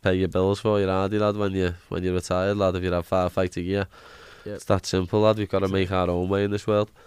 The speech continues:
Speaker 2: We all seen that, uh, the stories of a lot of,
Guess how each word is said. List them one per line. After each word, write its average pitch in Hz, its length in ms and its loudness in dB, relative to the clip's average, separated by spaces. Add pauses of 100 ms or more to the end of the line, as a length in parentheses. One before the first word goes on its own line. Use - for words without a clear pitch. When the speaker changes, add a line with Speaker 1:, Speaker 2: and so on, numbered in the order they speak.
(160)
Speaker 2:
We 120 80 -8
all 123 180 -4
seen 135 240 -8
that, 123 240 -4
uh, 117 220 -4
the 117 120 -6
stories 123 500 -2
of 117 220 -4
a 117 60 -4
lot 113 240 -2
of, 113 280 -6